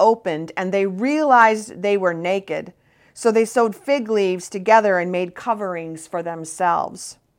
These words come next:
Then the man and his wife heard the sound of the Lord God as he was walking in the garden in the cool of the day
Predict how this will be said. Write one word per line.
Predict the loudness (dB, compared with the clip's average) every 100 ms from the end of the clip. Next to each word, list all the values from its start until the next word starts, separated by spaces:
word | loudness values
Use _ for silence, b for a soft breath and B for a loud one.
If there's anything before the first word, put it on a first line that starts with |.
| _ _ _ _ _ _ 6
Then | 8 10
the | 8
man | 6 6 4
and | 4
his | 0 2
wife | 6 8 6 -2
heard | 2 4 4 2
the | -4
sound | 2 4 6 4 2
of |
the | 0
Lord | 0 4 2 2
God | 6 8 10 8
as | 6 -2
he | -4
was | -4 -4
walking | 2 8 8 6 0 2
in |
the | 0
garden | 4 8 8 8 4
in | 0
the | -2
cool | -4 -4 0 0 0
of | 0 0
the | -2
day | 4 4 6 4 0